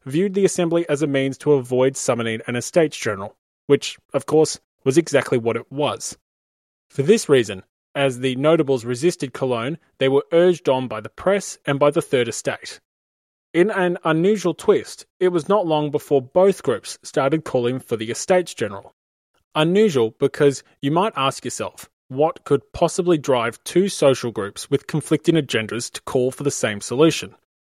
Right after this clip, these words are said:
Well, the privileged classes felt that the Estates General could protect their privileges,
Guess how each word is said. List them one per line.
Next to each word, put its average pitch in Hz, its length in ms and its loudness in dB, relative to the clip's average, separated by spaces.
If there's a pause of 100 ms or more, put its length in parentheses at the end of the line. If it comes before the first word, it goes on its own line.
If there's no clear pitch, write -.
(260)
Well, 131 340 2 (300)
the 139 80 -2
privileged 220 400 4
classes 147 460 -4
felt 139 280 0
that 139 100 -4
the 147 120 -2
Estates 127 440 -2
General 123 320 -2
could - 260 -4
protect - 400 -6
their 110 120 -4
privileges, 151 720 -2